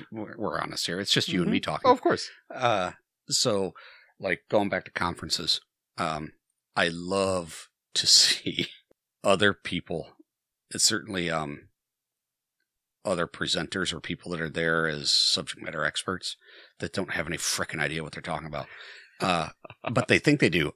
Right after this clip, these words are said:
Speaker 1: a, a la Dunning-Kruger, right?
Speaker 2: Mm-hmm.
Speaker 1: So there's a, there are a couple of folks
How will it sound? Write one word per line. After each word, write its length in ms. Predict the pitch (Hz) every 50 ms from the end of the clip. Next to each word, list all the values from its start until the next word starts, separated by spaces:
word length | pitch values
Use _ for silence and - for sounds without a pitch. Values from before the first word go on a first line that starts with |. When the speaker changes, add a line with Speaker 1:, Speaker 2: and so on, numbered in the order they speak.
| -
Speaker 1:
a, 240 | 104 101 95 92 90 -
a 160 | 101 95 92
la 320 | 92 92 87 87 85 78 76 - -
Dunning-Kruger, 540 | 98 95 90 87 - - 131 117 87 82 76
right? 220 | 82 90 101 -
Speaker 2:
Mm-hmm. 80 | 117 107
Speaker 1:
So 600 | 110 113 120 113 101 95 95 92 90 90 92 - 107
there's 320 | 104 98 98 95 85 80
a, 100 | 87 82 - - -
there 140 | 113 90 85
are 60 | 78
a 60 | 76
couple 320 | - - 113 - - 90
of 60 | 85 -
folks 480 | - - 87 85 80 - - - -